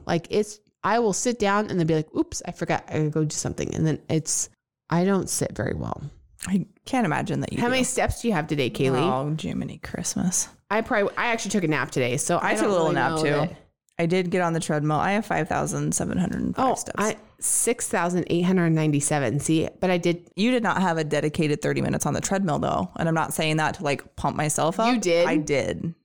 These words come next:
Speaker 1: And, <laughs> no, I did not. That
Speaker 2: No,
Speaker 1: was
Speaker 2: you didn't.
Speaker 1: <laughs> And I took, like, a two-hour nap.
Speaker 2: That was just your, like, your
Speaker 1: <laughs> Normal
Speaker 2: You
Speaker 1: day.
Speaker 2: took a two-hour nap?
Speaker 1: Yeah, it felt really good. I know.
Speaker 2: I took a thir-, I took a forty-minute nap. Forty minutes.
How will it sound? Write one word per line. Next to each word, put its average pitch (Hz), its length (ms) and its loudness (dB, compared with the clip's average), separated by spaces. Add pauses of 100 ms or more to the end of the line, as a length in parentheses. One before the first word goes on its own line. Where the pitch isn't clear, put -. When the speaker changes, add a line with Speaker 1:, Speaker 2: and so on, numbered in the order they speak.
Speaker 1:
And, 240 220 2 (100)
<laughs> - 100 -6
no, 294 180 6
I 202 120 2
did 214 160 2
not. 170 300 0
That 208 100 2
Speaker 2:
No, 170 80 4
Speaker 1:
was 160 80 0
Speaker 2:
you 156 100 0
didn't. 147 360 0
Speaker 1:
<laughs> - 60 -12 (640)
And 226 100 2
I 220 40 4
took, 220 160 0
like, 208 140 0
a 175 60 2
two-hour 151 280 0
nap. 127 300 -6
Speaker 2:
That 185 160 2
was 208 180 0
just 190 220 0
your, 180 120 4
like, 165 220 0
your 151 480 4 (220)
Speaker 1:
<laughs> - 180 -20
Normal 170 300 4
Speaker 2:
You 254 40 4
Speaker 1:
day. 320 120 2
Speaker 2:
took 403 100 2
a - 40 -4
two-hour 208 680 0
nap? 160 540 -2
Speaker 1:
Yeah, 160 100 2
it - 60 -4
felt - 160 -2
really - 180 -2
good. - 380 -4 (420)
I 214 80 2
know. 180 160 4
Speaker 2:
I 202 60 2
took 262 140 0
a 185 40 0
thir-, - 320 -4
I 170 60 0
took - 160 -4
a 156 60 0
forty-minute 135 600 0
nap. - 240 -4 (460)
Forty 175 240 0
minutes. - 420 -8